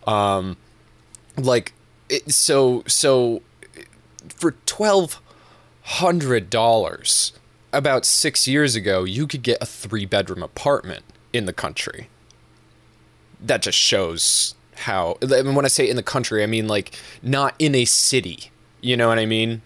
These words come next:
Like, like, out in the suburbs and shit like that, you could get a three-bedroom apartment. Um, and it's like, that's not, it's not like all of a sudden we got paid a lot more money and we could just fucking afford that. What it was is,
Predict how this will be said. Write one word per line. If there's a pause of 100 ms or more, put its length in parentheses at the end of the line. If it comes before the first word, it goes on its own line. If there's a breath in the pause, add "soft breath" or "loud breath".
Like,
like,
out
in
the
suburbs
and
shit
like
that,
you
could
get
a
three-bedroom
apartment. (480 loud breath)
Um, (800)
and
it's
like, (320 loud breath)
that's
not, (360 soft breath)
it's
not
like
all
of
a
sudden
we
got
paid
a
lot
more
money
and
we
could
just
fucking
afford
that.
What
it
was
is,